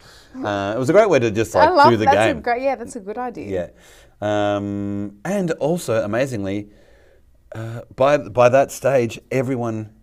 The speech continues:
Speaker 1: after two days, everyone had now done one round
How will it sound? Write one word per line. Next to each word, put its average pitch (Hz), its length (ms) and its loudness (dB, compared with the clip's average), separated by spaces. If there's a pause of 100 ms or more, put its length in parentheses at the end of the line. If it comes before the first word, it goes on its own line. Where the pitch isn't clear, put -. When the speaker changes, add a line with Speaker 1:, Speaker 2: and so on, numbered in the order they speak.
(280)
Speaker 1:
after 113 220 -8
two - 200 -8
days, 110 260 0
everyone 113 340 -4
had 107 120 -8
now 107 140 -4
done 98 280 -4
one 101 460 -6
round 98 280 -6